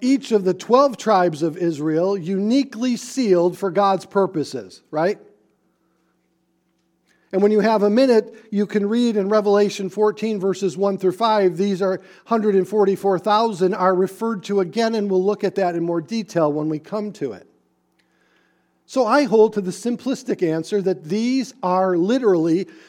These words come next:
Jewish individuals sealed by God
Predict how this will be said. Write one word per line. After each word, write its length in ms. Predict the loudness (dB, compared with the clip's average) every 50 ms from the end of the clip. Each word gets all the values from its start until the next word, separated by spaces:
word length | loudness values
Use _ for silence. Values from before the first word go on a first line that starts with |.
| -20 _ -16
Jewish 560 | -12 -4 -2 0 0 2 0 0 -2 -4 -6
individuals 1000 | -6 -4 -2 -2 -2 0 0 0 0 0 0 -2 -2 0 0 0 -2 -4 -6 -10 -20 _ -20
sealed 760 | -20 -18 -14 -8 -2 2 2 4 4 4 4 4 2 0 0
by 260 | 0 0 2 2 0
God 540 | 0 2 2 4 4 4 2 2 0 0